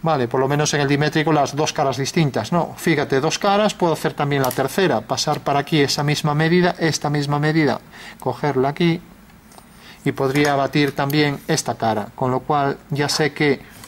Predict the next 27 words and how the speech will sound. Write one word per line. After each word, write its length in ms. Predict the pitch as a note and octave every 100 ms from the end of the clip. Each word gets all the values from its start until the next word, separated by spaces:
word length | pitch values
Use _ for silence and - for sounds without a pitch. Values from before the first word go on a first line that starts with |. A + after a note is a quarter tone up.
| - - - - -
esto 200 | D#3+ G3+
es 40 |
lo 80 | F#3
que 80 | E3
se 220 | - D#3
llama 240 | E3 E3
el 80 | E3
desarrollo 680 | D3 - D3 D3+ D3+ D#3+ D3+ -
de 140 | - C#3
una 160 | C3
pirámide. 480 | B2 B2 A#2+ A#2+ A#2+
El 180 | B2+ C3+
desarrollo 460 | C#3+ - D#3 E3 E3
es 100 | -
convertir 460 | D#3 D3 C#3+ D3+
una 160 | D3+ D3+
figura 340 | - D3+ D3+
en 120 | C#3+
papel 340 | C3+ - F3 D3+
de 80 | C3+
manera 360 | C#3 D3 A#2+
que 100 | B2+
la 100 | B2+
puedes 160 | C#3 D3
recortar 460 | D3 D3+ C#3+ E3+
y 60 | E3
construir. 680 | C#3 B2 - D3 D#3+ B2+